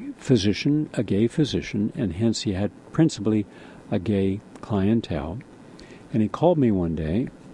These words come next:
came over, and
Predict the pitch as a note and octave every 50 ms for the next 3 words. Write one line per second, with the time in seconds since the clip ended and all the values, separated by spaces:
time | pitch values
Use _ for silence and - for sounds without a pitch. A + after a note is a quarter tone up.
0 | - - - - - - - - - - - - - - - - - - - B2
1 | C3 C#3+ C#3 B2+ G2+ E2 D#2 F2+ G2 A2+ D#3 D#3 - - - - - - - -
2 | - - - - C4+ - B2 G#2 G#2 G#2 G#2 G2+ -